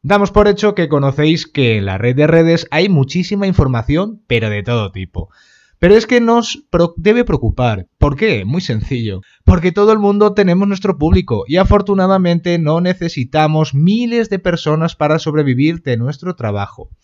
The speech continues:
Basta con unos cuantos afines a nuestras ideas. Además, afinaremos más nuestro saber hacer con el paso del tiempo y en virtud de lo que haya demandado el público, obviamente.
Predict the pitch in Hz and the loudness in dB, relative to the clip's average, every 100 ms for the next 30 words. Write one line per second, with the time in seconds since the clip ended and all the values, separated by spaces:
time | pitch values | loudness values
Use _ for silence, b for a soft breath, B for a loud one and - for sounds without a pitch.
0 | b b b 120 196 202 202 196 151 160 | b b b -2 0 2 -2 0 0 0
1 | 208 196 196 202 190 202 185 151 196 196 | 0 -2 0 -2 0 -4 -2 -4 -2 -2
2 | 202 170 156 170 190 190 165 147 143 92 | 0 0 0 -2 -2 -2 0 2 2 0
3 | - _ _ - 110 120 175 170 - _ | -10 _ _ -6 -2 0 2 0 -4 _
4 | _ _ 135 151 180 170 190 190 190 175 | _ _ -2 0 2 2 2 2 2 2
5 | 180 135 - - 101 101 98 98 104 113 | 2 0 -4 -12 -8 -6 -6 -8 -6 -2
6 | 165 175 196 175 185 b b b 190 214 | 0 2 2 2 0 b b b 4 4
7 | 226 220 165 165 196 185 123 117 113 92 | 4 2 0 2 -2 -2 0 -2 -2 -8
8 | - 143 170 175 175 165 165 165 - b | -6 0 2 4 2 4 2 2 -2 b
9 | b 127 147 143 147 139 143 156 165 143 | b 2 4 4 4 2 2 2 0 0
10 | 131 147 143 - 123 117 98 - - 120 | 0 0 0 2 0 0 -6 -12 -4 0
11 | 127 113 101 95 92 | 2 0 -6 -8 -12